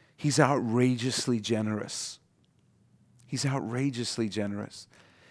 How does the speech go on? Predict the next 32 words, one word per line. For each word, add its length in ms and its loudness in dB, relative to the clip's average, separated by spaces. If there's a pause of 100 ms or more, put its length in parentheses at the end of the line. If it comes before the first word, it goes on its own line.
(120)
He 180 0
didn't 320 6
even 320 4
withhold 560 4
his 240 2
own 300 -2
son 800 0
from 280 0
us, 380 -8 (720)
but 300 0
gave 340 2
him. 160 -8 (1000)
He 120 -8
gave 360 -6
him. 100 -14 (800)
He 60 -10
gave 240 -2
us 140 -6
his 120 -4
own 160 -2
son. 500 -4 (1000)
That's 200 0
an 80 2
act 260 4
of 80 0
generosity 1000 4 (120)
that 160 2
will 100 2
never 300 6
be 160 2
surpassed, 720 -2 (380)
ever. 320 4